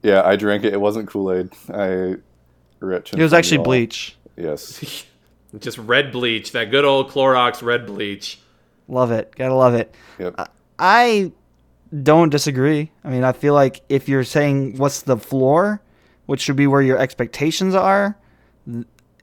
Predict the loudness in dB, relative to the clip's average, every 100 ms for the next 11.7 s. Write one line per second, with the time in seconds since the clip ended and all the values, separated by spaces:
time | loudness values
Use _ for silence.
0 | -16 -12 -2 0 0 -2 2 2 2 0
1 | -2 0 -2 0 0 0 0 -4 -8 _
2 | -2 4 4 6 8 8 6 4 0 0
3 | 0 -6 -2 0 0 -4 -6 0 2 2
4 | 0 4 4 4 2 0 2 2 2 2
5 | 0 -2 -8 -12 -18 -20 -6 -2 -2 -2
6 | 0 0 -2 -8 _ _ _ _ _ _
7 | _ _ _ -4 -4 -6 _ -4 2 6
8 | 6 4 0 0 0 -2 -4 -4 -4 -6
9 | -8 -4 -4 -4 -6 -4 -4 -4 -8 -8
10 | -12 -14 -10 -10 -12 -8 -8 -6 -6 -6
11 | -8 -12 -12 -12 -16 -18 -20